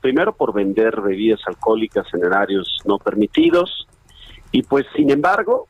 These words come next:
de esa suspensión, desde el cinco de diciembre a la fecha empezaron a montar una bodega ahí en el mismo lugar, este, y esta bodega en un sótano era un bar clandestino.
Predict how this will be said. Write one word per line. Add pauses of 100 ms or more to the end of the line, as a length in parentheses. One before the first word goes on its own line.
de
esa
suspensión,
desde
el
cinco
de
diciembre (640)
a
la
fecha
empezaron
a
montar (160)
una
bodega (100)
ahí
en
el
mismo
lugar, (760)
este,
y (180)
esta
bodega
en
un
sótano (600)
era
un
bar
clandestino.